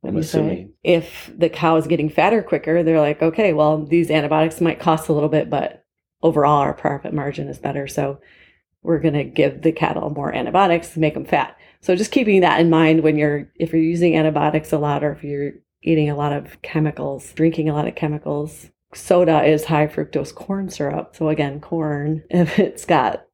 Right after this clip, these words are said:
Speaker 1: this chemical in it, you know, you could be affecting,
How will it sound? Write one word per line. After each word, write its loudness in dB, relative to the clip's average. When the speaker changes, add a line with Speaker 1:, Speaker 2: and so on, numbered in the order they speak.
Speaker 1:
this -4
chemical 0
in -4
it, -4
you 4
know, 6
you 2
could 0
be 2
affecting, -4